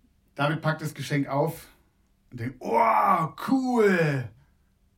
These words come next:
Das habe ich mir gewünscht." Und man sieht, wie das Kind, das geschenkt hat, ein Strahlen in den Augen hat. Und dieses Strahlen auch anhält, während David sein Geschenk nach hinten packt und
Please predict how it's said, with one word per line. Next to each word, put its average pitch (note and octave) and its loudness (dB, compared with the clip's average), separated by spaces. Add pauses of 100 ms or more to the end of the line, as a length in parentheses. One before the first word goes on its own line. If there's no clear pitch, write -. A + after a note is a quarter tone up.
(840)
Das - -8
habe G3+ 0
ich F#3+ 6
mir G#3 6
gewünscht." A3 2 (720)
Und D#3 -4
man E3 2
sieht, G3 -4
wie F3+ -6
das D3+ -2
Kind, F#3+ -4
das D#3 -8
geschenkt D3+ -6
hat, D3 -4 (1400)
ein C#3 -4
Strahlen F3+ -2
in D#3 0
den - -8
Augen D3 -2
hat. F#3+ -2 (1000)
Und D#3 0
dieses D3+ 0
Strahlen E3 2
auch D#3+ -2
anhält, F#3+ 2
während D#3+ 2
David F3+ 2
sein E3 -4
Geschenk E3 -2
nach D#3 -6
hinten F#3+ -2
packt G3 -2
und E3 -2